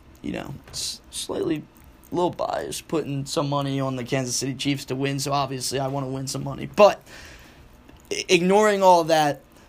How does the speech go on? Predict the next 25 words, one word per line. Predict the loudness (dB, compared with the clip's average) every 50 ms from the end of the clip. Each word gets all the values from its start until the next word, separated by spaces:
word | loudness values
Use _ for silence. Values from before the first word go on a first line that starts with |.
| -20 -20 -20 -20 -14 -6
very, | 0 4 4 4 6 4 4 4 4 4
uh, | 4 4 4 4 4 2 2 2
unbiased, | 2 0 0 2 2 2 2 2 2 0 0 -4 -6 -8 -6 -2
uh, | 0 0 0 0
report | -2 -6 -2 0 2 2 2 0
from | -2 -2 -2
my | 0 0 0 -2 -2
end, | -2 -2 -2 -4 -4 0
I | 0 0 0
just | 0 -4 -6 -6
personally | -4 -2 -2 -2 -2 -2 -4 -4 -6 -6
feel | -4 -2 0 0 0 0
that | -2 -6 -8
the | -6
Chiefs | -4 -2 0 0 0 0 -2 -4
deserve | -4 -4 -4 -2 -2 -2 -2 -2 -2
it, | -4 -4 -4 -4
and | -4 -4 -4 -4 -6 -6 -8 -10 -14 -18 -10
it's | -2 0 2
gonna | 2 4
be | 4 2
an | 2
interesting | 2 0 0 2 2 2 2 0 -2 -2 0
game. | 0 0 -2 -4 -6 -8 -14 -16 -18 -6 4
But | 6 8 8 8 6 0